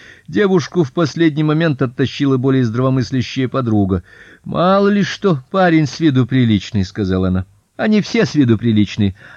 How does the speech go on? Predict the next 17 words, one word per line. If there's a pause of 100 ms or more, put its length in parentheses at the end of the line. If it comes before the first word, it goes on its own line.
а
на
поверку
сплошные
наркоманы, (240)
алкоголики
и
маньяки». (960)
Темноволосая
для
виду
поспорила, (460)
но
потом
дала
себя
увести,